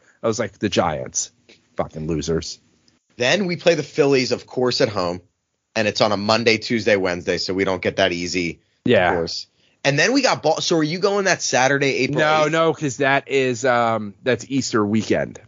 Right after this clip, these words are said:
Speaker 1: And although I don't believe in God, I have to be here when my kids get the bunny stuff.
Speaker 2: Right. Okay. So that's at, oh, so that's the Orioles home opener, and then, yeah, we got
Speaker 1: Now there is a chance if the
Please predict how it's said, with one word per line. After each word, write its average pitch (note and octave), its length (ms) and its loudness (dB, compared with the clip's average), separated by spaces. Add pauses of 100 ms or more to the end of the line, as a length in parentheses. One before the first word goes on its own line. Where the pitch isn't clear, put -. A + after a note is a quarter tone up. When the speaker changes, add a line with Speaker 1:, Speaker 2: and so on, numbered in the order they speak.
(160)
Speaker 1:
And A#2+ 140 0
although A#2+ 280 2
I A#2+ 100 2
don't A2+ 180 -2
believe A2+ 360 0
in F2+ 120 -4
God, D#2 480 0 (840)
I G#2+ 100 2
have F#2+ 220 0
to G2 80 -6
be F#2 140 0
here F#2+ 120 0
when F2+ 180 0
my E2+ 120 -2
kids F2 380 -2
get F2 180 -2
the E2+ 60 -4
bunny E2+ 340 0
stuff. - 460 -8 (180)
Speaker 2:
Right. F2+ 480 0
Okay. F2+ 320 0
So F2 160 -2
that's F2+ 260 2
at, F#2 300 -2
oh, C3 120 0
so - 120 -4
that's A#2 220 0
the A#2+ 60 0
Orioles A#2 400 0
home A2+ 200 -2
opener, G#2 340 0
and G#2 160 0
then, A2+ 140 2
yeah, B2+ 160 2
we G#2 180 0
got G#2+ 300 2
Speaker 1:
Now F#3+ 140 2
there G3 160 2
is G#3+ 160 2
a C4 60 -8
chance C3+ 520 -2 (180)
if D3 200 0
the C3+ 140 0